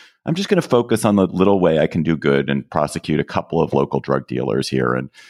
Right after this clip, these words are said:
Atlanta," rather than saying, "Let me go after the big, the big game." Um, what do you, how, is it just the rest of us should just accept that we are, we don't matter? We are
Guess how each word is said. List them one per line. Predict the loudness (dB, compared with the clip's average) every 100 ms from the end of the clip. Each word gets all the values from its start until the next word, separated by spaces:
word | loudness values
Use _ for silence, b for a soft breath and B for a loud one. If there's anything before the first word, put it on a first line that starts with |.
| b
Atlanta," | -4 -2 0 0 -2
rather | 0 2 2 0
than | 0 -2
saying, | -2 0 0 -2 -4 _ _ _ _ _ _
"Let | -2 0
me | 2 0 -2 _
go | 0
after | 2 0 -4
the | -6
big, | -2 -4 -4 _ _
the | -2
big | 0 -2 -8 _ _
game." | -4 -4 -4 -10 -16 _ _ _ _ _
Um, | 0 2 0 -4 -12 _ _ _ _ _ _
what | -4 -2
do | 0
you, | -4 -6 _ _ _
how, | -4 -2 0 -4 -10 -16 -2
is | 0
it | 2
just | 0 0
the | 2
rest | 2 2
of | 2
us | 0
should | 0 -2
just | -2
accept | -4 -2 -2 0
that | -2
we | 0 2
are, | 2 2 0
we | 0
don't | 0 0
matter? | -2 0 2 2
We | 2 2
are | 2